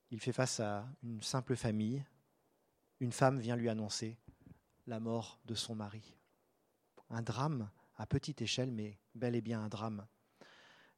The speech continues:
Et on peut vraiment dire que cette femme fait face au, au pire moment,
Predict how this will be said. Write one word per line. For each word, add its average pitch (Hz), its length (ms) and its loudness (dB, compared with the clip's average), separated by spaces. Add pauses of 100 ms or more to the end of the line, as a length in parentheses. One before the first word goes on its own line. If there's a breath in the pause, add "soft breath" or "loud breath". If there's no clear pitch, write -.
Et 113 220 -8
on 113 120 -4
peut 131 180 2
vraiment 123 320 4
dire 139 220 2
que 160 100 2
cette - 240 0
femme 143 340 4 (460)
fait 135 160 2
face - 340 2
au, 117 380 0 (460 soft breath)
au 131 100 10
pire 185 280 12
moment, 131 380 10